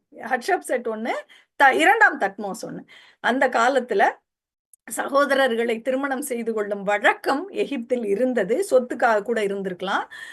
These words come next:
அ, பெண்களுக்கு சொத்துரிமையெல்லாம் கூட அப்பவே இருந்தது. ஆம், அப்போ இந்த க-, க-, இந்த ஹட்சப்சட் வந்து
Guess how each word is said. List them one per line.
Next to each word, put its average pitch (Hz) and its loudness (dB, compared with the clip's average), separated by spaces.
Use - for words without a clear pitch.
அ, 254 6
பெண்களுக்கு 349 2
சொத்துரிமையெல்லாம் 320 2
கூட 320 -2
அப்பவே 359 0
இருந்தது. 262 -4
ஆம், 262 0
அப்போ 415 0
இந்த 240 4
க-, 220 -6
க-, 226 -4
இந்த 220 4
ஹட்சப்சட் 254 0
வந்து 220 -4